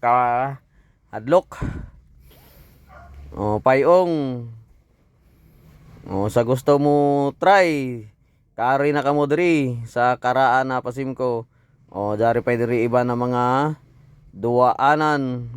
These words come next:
o mga rides. So, iton. O, ini amoy gana sa mga bata kay bagan simple ra. Mm, nagplastar pa sila ng mental pa in iban. O, pagkagwapo. Diri sa unahan, dari sa diri.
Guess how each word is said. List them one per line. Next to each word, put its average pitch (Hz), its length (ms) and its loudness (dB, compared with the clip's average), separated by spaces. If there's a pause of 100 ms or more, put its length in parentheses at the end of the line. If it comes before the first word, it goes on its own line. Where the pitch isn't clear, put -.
(100)
o 113 160 -6
mga 120 240 -2
rides. 139 400 0
So, 110 240 -2
iton. 117 640 -4 (880)
O, 98 320 -4
ini 135 240 4
amoy 135 480 0
gana 147 320 2
sa 143 160 -4
mga 139 240 -2
bata 143 300 2 (100)
kay 127 240 -4
bagan 123 320 -4
simple 131 480 -6
ra. 139 240 2 (1400)
Mm, 120 400 0
nagplastar 117 640 0
pa 120 80 -8
sila 131 240 2
ng 127 80 -2
mental 123 560 -4
pa 123 240 -4
in 123 160 -6
iban. 139 640 0 (640)
O, 98 400 -10
pagkagwapo. 120 1400 0 (1400)
Diri 113 320 0
sa 123 240 4
unahan, 135 560 0
dari 120 320 0
sa 131 80 0
diri. 123 560 -2